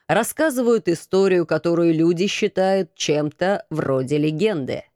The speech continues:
История эта гласит вот о чём. Почти через сто лет после исчезновения принца один старый пастух рассказал,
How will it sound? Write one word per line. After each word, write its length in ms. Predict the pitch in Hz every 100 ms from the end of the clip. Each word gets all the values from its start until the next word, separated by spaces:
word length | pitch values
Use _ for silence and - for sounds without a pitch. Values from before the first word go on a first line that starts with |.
| _ _ _ _ -
История 800 | 131 - - 185 240 233 226 220 -
эта 540 | 160 170 170 - 185 170
гласит 880 | 143 147 139 - - 147 147 - _ -
вот 420 | 143 139 143 -
о 100 | 127
чём. 440 | - - - 123 _ _ _ _ _ _ _
Почти 560 | 156 151 - - 165 165
через 360 | - 139 127 -
сто 320 | - 208 240
лет 420 | 156 120 113 _ -
после 440 | 139 - 143 127 151
исчезновения 960 | 151 - 151 131 143 147 151 143 120
принца 800 | - 139 156 156 - 156 147 135 _ _ _ _
один 380 | 190 226 285 254
старый 500 | - 196 214 214 190
пастух 540 | - 151 - 202 208
рассказал, 880 | 156 151 - 135 135 151 165 160 135